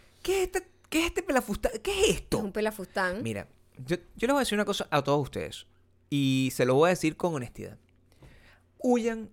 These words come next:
Speaker 1: de una novia que los haga vestirse como
Speaker 2: No.
Speaker 1: su papá.
Speaker 2: Él, él lo hac-,
Speaker 1: Huyan
Speaker 2: él lo hacía solo.
Speaker 1: Bueno,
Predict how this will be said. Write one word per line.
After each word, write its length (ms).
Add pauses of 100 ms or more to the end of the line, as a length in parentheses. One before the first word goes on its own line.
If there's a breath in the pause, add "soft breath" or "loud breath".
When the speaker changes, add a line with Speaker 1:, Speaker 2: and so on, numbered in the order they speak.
(140)
Speaker 1:
de 340
una 280
novia 460 (1160)
que 240
los 320
haga 240
vestirse 720 (1040)
como 180
Speaker 2:
No. 60
Speaker 1:
su 120
papá. 340 (300)
Speaker 2:
Él, 340
él 160
lo 80
hac-, 60
Speaker 1:
Huyan 260
Speaker 2:
él 180
lo 60
hacía 240
solo. 320
Speaker 1:
Bueno, 180